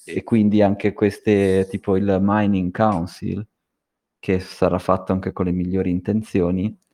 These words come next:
è sempre visto con un po' il naso storto dalla comunità Bitcoin, perché, come dire, tu il council puoi averlo o non averlo, ma non è che se c'è un council, un council,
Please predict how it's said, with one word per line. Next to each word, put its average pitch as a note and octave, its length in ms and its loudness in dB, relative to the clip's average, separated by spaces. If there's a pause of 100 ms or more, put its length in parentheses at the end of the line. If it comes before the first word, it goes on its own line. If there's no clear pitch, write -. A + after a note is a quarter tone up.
è - 100 -10
sempre G#2+ 380 0
visto G#2 380 0
con F#2+ 180 -2
un F#2 220 0
po' G2 220 0
il F2+ 80 -2
naso F#2+ 300 -6
storto F2+ 540 -2
dalla E2 220 -4
comunità F2+ 420 -6
Bitcoin, F2 520 -2
perché, - 320 -6 (920)
come G#2+ 160 0
dire, F#2 120 0
tu - 120 0
il G#2+ 120 2
council G2+ 400 2
puoi G2+ 160 6
averlo F#2+ 300 4
o - 20 4
non F#2 140 0
averlo, F2+ 400 0
ma F2 120 0
non F2 200 0
è F#2 140 -2
che F#2 140 -6
se - 180 -8
c'è - 180 -2
un F2+ 140 -2
council, F#2 720 -2
un F#2+ 120 -6
council, F#2 600 -4